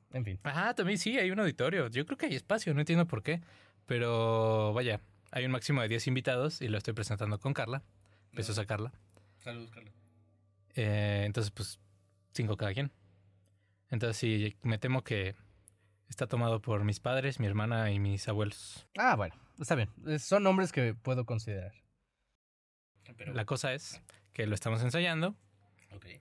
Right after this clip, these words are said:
Speaker 2: Ha sido un proceso extraño porque nos dieron un índice para la presentación que como que no se, no se acoplaba mucho al tipo de trabajo que hicimos. Entonces la presentación estaba quedando <laughs> muy mal.
Speaker 1: ¿No era solo darle clic y ya de, pónganos diez?
Speaker 2: Sí, no, se volvió,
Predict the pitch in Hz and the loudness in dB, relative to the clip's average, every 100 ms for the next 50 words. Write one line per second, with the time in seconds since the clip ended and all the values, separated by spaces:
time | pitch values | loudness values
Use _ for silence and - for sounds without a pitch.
0 | - 143 160 143 123 135 131 - 165 156 | -8 -2 0 0 0 0 -2 -2 -2 0
1 | 147 165 110 104 104 127 123 123 127 131 | -2 -2 0 0 2 2 2 2 2 2
2 | 120 147 131 110 104 110 110 107 101 127 | 0 -2 -2 0 0 -2 -2 -2 -2 -2
3 | 127 - - _ _ _ _ - 110 101 | -2 -8 -20 _ _ _ _ -4 -4 0
4 | 110 101 107 104 104 131 113 101 95 98 | 0 0 0 0 0 0 0 0 0 -2
5 | 113 143 120 110 117 117 117 - 117 110 | -2 -2 -4 -2 0 2 0 0 -2 -2
6 | 120 120 110 107 123 113 95 120 120 123 | -2 -2 0 -2 -2 -6 -2 0 0 -2
7 | 110 110 120 120 107 - 107 - 123 - | -4 -4 -4 -4 -4 -6 -6 -4 -4 -2
8 | 120 117 127 - 147 156 165 131 - 180 | -4 -2 -2 0 0 2 0 -2 -2 -2
9 | - - - 147 190 233 226 214 208 190 | -2 -10 -6 0 0 0 2 4 4 2
10 | 147 147 160 131 120 135 135 123 139 139 | 2 0 2 0 2 0 -2 -2 0 0
11 | 113 113 175 - _ - 123 123 123 123 | 2 2 0 -6 _ 0 2 4 2 -2
12 | 131 - 143 127 139 120 127 135 139 123 | -4 -2 -2 -2 -2 -2 0 2 2 0